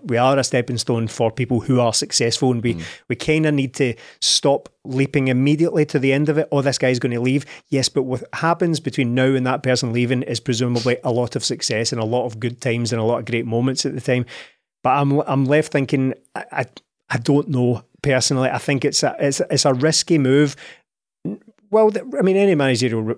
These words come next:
Speaker 2: Oh, yeah.
Speaker 1: appointment comes with risk anyway, but it, it's a, it's gonna be a, a, a bitter pill for some people to swallow,
Speaker 2: I
Speaker 1: and
Speaker 2: mean,
Speaker 1: I don't know if it's worth it.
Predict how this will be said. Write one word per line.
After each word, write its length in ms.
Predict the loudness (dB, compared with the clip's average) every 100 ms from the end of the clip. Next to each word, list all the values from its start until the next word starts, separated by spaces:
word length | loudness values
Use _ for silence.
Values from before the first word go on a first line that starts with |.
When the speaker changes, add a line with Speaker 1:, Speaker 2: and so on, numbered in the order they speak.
| -6
Speaker 2:
Oh, 40 |
yeah. 180 | -6 -6
Speaker 1:
appointment 400 | -6 -4 -4 -2
comes 260 | -2 0 0
with 200 | -2 -2
risk 240 | -4 -2
anyway, 340 | -2 0 0 -2 -8 -8
but 120 | -4 -2
it, 240 | -4 -4
it's 220 | -2 0 0
a, 180 | 0 -2
it's 140 | -4 0
gonna 220 | 0 2
be 80 | 0
a, 200 | -2 -4
a, 220 | -6 -6 -10 _ -8
a 80 | -6
bitter 420 | 0 -2 0 -2
pill 240 | 0 -2 -2
for 160 | -2 -4
some 240 | -2 -2
people 240 | -2 -4 -4
to 80 | -2
swallow, 400 | 0 2 2 2
Speaker 2:
I 40 |
Speaker 1:
and 40 | 2
Speaker 2:
mean, 80 | -2
Speaker 1:
I 40 |
don't 280 | 0 -2 -2
know 140 | -2
if 100 | -4
it's 160 | -6 -4
worth 200 | -4 -2
it. 160 | -6